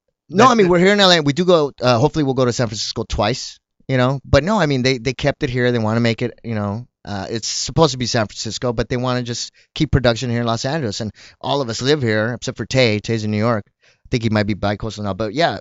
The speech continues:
Speaker 1: so it's just rare to be able to work where you live now in Los Angeles. And then, and 'cause I have my family here, and, like, I, I live here in Sherman Oaks. We're gonna be shooting in Glendale now, so it's, like,
Speaker 2: Okay, so
Speaker 1: close.
Speaker 2: wh-, where in Glendale?
Speaker 1: There's some studios right there called Treadwell,
Speaker 2: Oh,
Speaker 1: Treadwell?
Speaker 2: that's where,
Speaker 1: Tread-, yeah,
Speaker 2: um,
Speaker 1: Tread-
Speaker 2: Criminal Minds shoots.
Speaker 1: Yeah,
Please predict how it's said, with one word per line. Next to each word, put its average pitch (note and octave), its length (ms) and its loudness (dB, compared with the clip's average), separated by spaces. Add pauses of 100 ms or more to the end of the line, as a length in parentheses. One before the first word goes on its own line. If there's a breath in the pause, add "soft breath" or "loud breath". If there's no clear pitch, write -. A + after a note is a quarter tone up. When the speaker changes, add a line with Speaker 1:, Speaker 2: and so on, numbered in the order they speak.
Speaker 1:
so B2 320 -6 (220)
it's A#2+ 160 -10
just - 220 -6
rare C3 280 4
to G#2+ 100 -2
be A2+ 180 0
able G#2+ 120 0
to G#2+ 60 -2
work G2+ 360 -4
where G#2 120 -4
you F#2+ 120 -4
live A#2+ 240 -2
now E2 200 -8
in E2 60 -10
Los D#2+ 240 -8
Angeles. G2 480 -8
And E2+ 100 -10
then, F2 260 -10
and G2 180 -8
'cause G2+ 140 -10
I G#2+ 40 -2
have A2 80 -2
my G2+ 120 -4
family A#2+ 360 0
here, A#2+ 380 2 (500)
and, A2 140 -4
like, G#2+ 220 -6
I, G#2 40 -2 (100)
I E2 100 -6
live G#2+ 140 -4
here A2+ 80 -4
in G2+ 40 -8
Sherman A2+ 240 -6
Oaks. A#2+ 160 -4
We're A#2 80 -12
gonna A2 60 -10
be G2 60 -12
shooting A2 280 -10
in F#2 40 -10
Glendale A#2+ 480 0
now, B2 360 0
so A#2 120 -10
it's, - 140 -8
like, E3 120 -4
Speaker 2:
Okay, D3+ 100 2
so - 80 -2
Speaker 1:
close. A#2+ 280 -2
Speaker 2:
wh-, E3 160 -2
where G#3 140 2
in A3+ 60 -4
Glendale? D#3+ 400 -6 (640 loud breath)
Speaker 1:
There's G3 180 -2
some C4 140 -4
studios G#3 380 -2
right D3 120 -2
there A2 260 -4
called C3+ 280 -2
Treadwell, D3+ 520 -2
Speaker 2:
Oh, - 60 -20
Speaker 1:
Treadwell? E3+ 480 0
Speaker 2:
that's C#3 320 -2
where, C#3+ 220 2
Speaker 1:
Tread-, B2+ 100 2
yeah, B2 100 2
Speaker 2:
um, A#2 140 0
Speaker 1:
Tread- C3 220 -2
Speaker 2:
Criminal D3 300 2
Minds C#3 260 -2
shoots. F#2+ 260 -8
Speaker 1:
Yeah, A#2+ 240 4